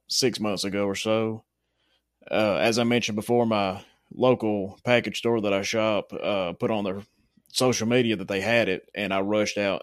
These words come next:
and, uh, grabbed, I think, two four packs of it. And cracking this thing open, uh, and pouring it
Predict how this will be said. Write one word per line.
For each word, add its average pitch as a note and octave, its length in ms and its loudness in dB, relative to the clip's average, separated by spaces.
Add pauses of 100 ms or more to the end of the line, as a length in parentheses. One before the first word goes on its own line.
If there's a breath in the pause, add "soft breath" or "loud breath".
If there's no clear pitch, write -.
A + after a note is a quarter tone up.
and, F2+ 300 -6
uh, E2+ 260 -2 (420)
grabbed, G#2+ 320 -2 (240)
I A2 60 -4
think, B2 220 0
two A#2 340 0
four G2 320 -4
packs F2+ 320 -6
of E2+ 220 -4
it. - 120 -12 (4000 loud breath)
And A2 160 -2
cracking C#3+ 300 6
this C3 120 2
thing B2 220 4
open, G#2 560 2 (160)
uh, F#2 340 0
and G#2 160 -4
pouring A2+ 280 2
it G#2 160 -6